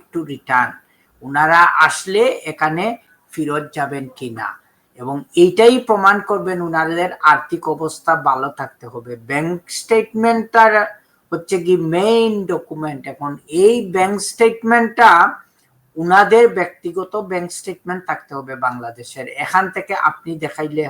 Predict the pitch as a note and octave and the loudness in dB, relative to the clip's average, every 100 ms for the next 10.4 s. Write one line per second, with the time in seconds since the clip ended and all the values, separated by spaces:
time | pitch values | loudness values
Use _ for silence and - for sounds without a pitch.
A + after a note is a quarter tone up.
0 | - C#3 B2 B2 B2 C#3 - _ _ _ | -10 -12 -10 -10 -8 -10 -12 _ _ _
1 | A#2+ B2 B2+ B2 - _ _ - C3+ D#3+ | -16 -8 -8 -8 -14 _ _ -14 -6 0
2 | E3 F3 E3+ E3+ E3+ D#3+ D3 E3+ E3+ D#3+ | 0 0 -4 -6 -4 4 6 6 4 -4
3 | D#3+ D#3+ D#3+ D3 F3 F3 D#3+ E3+ D#3 D3+ | -6 -2 -2 -2 -4 -4 -2 -2 0 -2
4 | D3 C#3+ C#3+ D3+ - _ _ - C3 C3+ | -2 -2 0 -2 -8 _ _ -16 -4 -2
5 | D3 D#3 D#3 - - - F#3 G3 G#3 E3+ | 4 6 6 4 -8 -14 -8 -6 -6 -6
6 | E3+ D#3 F3+ F#3+ F#3 G3 F#3 F#3+ F#3+ F3 | -8 -2 2 2 0 -6 -6 -2 -2 -2
7 | E3 F3 E3+ - D#3+ E3 C#3+ D3 D3 D3+ | -4 -4 -4 -6 -8 -6 -6 -6 -8 -10
8 | - D3+ D3+ C#3 E3 F3 F#3 F3+ F3+ F#3+ | -14 -12 -12 -4 -2 -2 -2 -2 -2 -2
9 | F#3+ E3 C#3+ D#3+ D#3 - - E3+ F3 E3+ | -4 -4 -4 -4 -2 -10 -6 -2 -2 -4
10 | D3 D3 C#3+ D#3+ | -6 -8 -6 -6